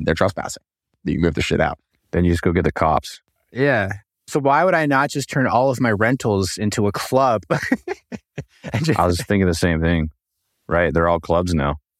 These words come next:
Speaker 1: I think depending on the state, there are some states that have tried to claw some of that back and still apply tenant landlord laws to that.
Speaker 2: Mm.
Speaker 1: I'm in a very, you know, I'm in a very landlord friendly state here in North Carolina. So we don't,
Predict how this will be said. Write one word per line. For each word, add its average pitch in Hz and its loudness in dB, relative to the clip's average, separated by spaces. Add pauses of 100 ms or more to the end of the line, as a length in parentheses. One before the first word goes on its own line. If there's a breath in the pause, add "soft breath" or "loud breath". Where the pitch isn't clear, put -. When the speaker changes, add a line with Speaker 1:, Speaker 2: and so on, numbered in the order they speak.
(160)
Speaker 1:
I 123 0
think 185 0
depending 135 2
on 117 2
the 107 0
state, 107 -2 (340)
there 101 2
are 104 4
some 104 -2
states 95 -2
that 90 0
have 85 0
tried 90 0
to 87 0
claw 82 0
some 90 0
of 90 2
that 76 0
back 82 0
and 85 -4
still 87 0
apply 90 -2 (240)
tenant 92 0
landlord 85 2
laws 85 2
to 95 -2
that. 123 0 (140)
Speaker 2:
Mm. 73 2 (260)
Speaker 1:
I'm 90 -2
in 85 2
a 85 2
very, 82 2
you 92 -2
know, 82 2
I'm 80 2
in 78 2
a 80 0
very 80 0
landlord 82 0
friendly 80 0 (140)
state - -4
here 78 -2
in 76 0
North 80 0
Carolina. 76 0
So 80 -4
we 82 0
don't, 80 -2